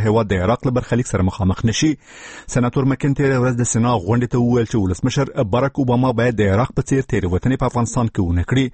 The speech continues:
سناتور مکین زیاته کړه، که له افغانستان څخه ټول پوځیان ولسمشر وباسي، دغه هیواد به هم د عراق په څیر له داسې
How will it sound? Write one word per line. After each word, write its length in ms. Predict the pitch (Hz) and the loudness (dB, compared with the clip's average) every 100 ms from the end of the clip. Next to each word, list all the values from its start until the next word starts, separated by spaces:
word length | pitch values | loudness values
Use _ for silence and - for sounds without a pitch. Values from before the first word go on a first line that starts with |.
| - - - - - | -10 -20 -18 -10 -2
سناتور 280 | 127 139 135 | 0 2 0
مکین 240 | 127 131 120 | 0 0 0
زیاته 220 | 123 123 | 0 -2
کړه، 400 | 127 120 - - | -2 -4 -8 -4
که 100 | 131 | 0
له 80 | 123 | 2
افغانستان 420 | 131 127 - 143 - | 2 2 0 0 0
څخه 140 | - - - | -2 0 2
ټول 160 | 156 - | 2 2
پوځیان 400 | 123 104 131 135 - 127 | 0 2 2 2 0 0
ولسمشر 480 | 110 113 131 120 107 | 2 2 0 2 2
وباسي، 400 | 123 131 123 127 | 2 2 0 0
دغه 200 | 110 98 87 | 0 0 2
هیواد 320 | 95 107 101 | 2 2 0
به 80 | 101 | 0
هم 180 | 117 117 | 2 2
د 100 | - 110 | 2 2
عراق 260 | 101 139 - | 2 0 -2
په 100 | 135 147 | -2 0
څیر 260 | 139 123 127 | 0 2 2
له 100 | 117 | 2
داسې 320 | 95 127 | 0 0